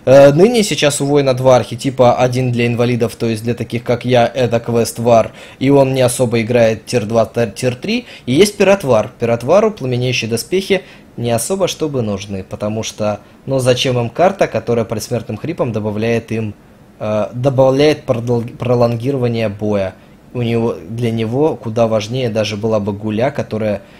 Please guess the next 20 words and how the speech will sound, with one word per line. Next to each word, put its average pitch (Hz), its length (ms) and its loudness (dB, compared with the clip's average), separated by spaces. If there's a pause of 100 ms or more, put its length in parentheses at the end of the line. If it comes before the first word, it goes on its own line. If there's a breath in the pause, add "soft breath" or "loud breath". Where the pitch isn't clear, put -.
(160 loud breath)
в 107 60 -8
некотором 113 360 -4
смысле 110 640 -4 (220)
ускор-, 110 440 -4 (100)
ускоряет 120 500 0
разбивание 101 760 -4 (220)
лица. 101 440 -8 (1120 loud breath)
Не 147 120 2
забывайте 135 600 4
о 107 80 2
том, 226 360 0
что 120 480 0
есть 117 400 -2
всякие 113 420 -4
таунт-гиверы, 123 1160 2 (480)
которые, 135 420 -2
собственно, 123 540 -4
позволяют 117 920 0 (280 loud breath)
пламенеющим 120 580 -2
доспехам 120 640 -4